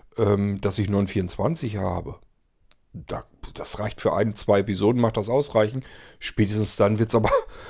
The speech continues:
<coughs> langweilig, wenn ich euch ständig erzähle, äh, wann ich wie, warum nicht gut schlafen konnte oder so. Oder gar nicht geschlafen habe.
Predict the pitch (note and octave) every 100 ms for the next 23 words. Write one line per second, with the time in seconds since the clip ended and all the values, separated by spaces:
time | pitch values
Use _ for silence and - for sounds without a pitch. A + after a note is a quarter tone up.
0 | - - - - - - B2+ A2 G#2+ D#3+
1 | G#2 G#2+ F#2+ G#2+ G#2+ A2+ - A2+ G#2+ G#2+
2 | - A#2 A#2 A#2 - _ _ - _ -
3 | - - - G2 G#2+ G2+ F2+ - - A#2
4 | A#2 A2+ G2+ F#2 - G2+ A#2 B2+ - A#2
5 | - - - G2+ G#2 B2 C3+ C3+ - G#2+
6 | A2 C3 A2+ A2 - B2 - C#3 D#3+ C#3
7 | A2 F#2+ F2 E2+ D#2+ - - F2 - F2
8 | - - - F2 F2+ D2 D2 C#2+ -